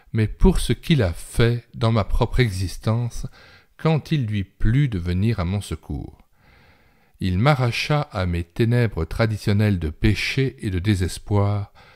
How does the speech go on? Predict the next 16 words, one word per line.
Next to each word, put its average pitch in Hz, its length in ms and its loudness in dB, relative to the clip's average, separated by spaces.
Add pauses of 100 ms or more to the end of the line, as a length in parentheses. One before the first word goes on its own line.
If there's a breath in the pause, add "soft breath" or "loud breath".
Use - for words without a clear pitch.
(220 loud breath)
renversa 139 840 0
les 101 140 -2
barrières 98 520 -2
de 85 100 -6
ma 80 120 -4
résistance 120 920 -2 (540 soft breath)
et 147 120 4
me 104 160 4
pardonna 117 720 2
par 101 180 -2
le 92 160 -2
sang - 280 -2
précieux - 500 -2
de 95 80 -4
son 85 220 -6
Fils. - 580 -18